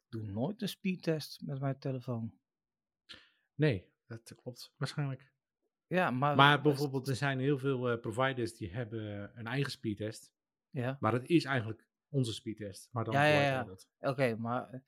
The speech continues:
Speaker 1: maar worden die testen dan automatisch afgedraaid? Of, of zijn het echt mensen die
Speaker 2: Ook,
Speaker 1: zeggen, eh,
Speaker 2: ook. Er zijn mensen die meedoen aan, eh, we hebben een soort, eh, ja, een soort programma waarin je dan gewoon, eh, je telefo-, daar hou je die, dat is een app,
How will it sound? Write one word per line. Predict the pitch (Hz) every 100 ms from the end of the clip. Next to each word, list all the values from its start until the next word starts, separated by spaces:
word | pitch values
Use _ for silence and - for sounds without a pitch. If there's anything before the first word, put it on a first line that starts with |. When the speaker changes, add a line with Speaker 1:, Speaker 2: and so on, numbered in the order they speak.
| _ _ _ -
Speaker 1:
maar | 123
worden | 127 135
die | 131 127
testen | 151 139 - 135
dan | 135
automatisch | 135 123 117 131 160 175
afgedraaid? | 180 - 165 170 170 170
Of, | 147 -
of | 117 135
zijn | - 147
het | 139
echt | 147
mensen | 147 147 143
die | -
Speaker 2:
Ook, | 147
Speaker 1:
zeggen, | 135 127 143 139
eh, | 170 135 - -
Speaker 2:
ook. | 127 143 - 135
Er | 117
zijn | 127 127
mensen | 127 120 -
die | 123
meedoen | 123 120 117
aan, | 113 113
eh, | 113
we | 107 107
hebben | 107
een | 110
soort, | - 110 -
eh, | 110 104 107 113 _ _ _ _ _ _ _ _ _ _
ja, | - 110
een | 107
soort | 113
programma | - - 101 110 120 _ -
waarin | 107 110
je | 107
dan | 101 104
gewoon, | 101 104 101
eh, | 101 98 98 104 -
je | 117
telefo-, | - 104 -
daar | - 110
hou | 117
je | 113
die, | 110 - _ _
dat | 127
is | 110
een | 110 110 -
app, | 135 127 -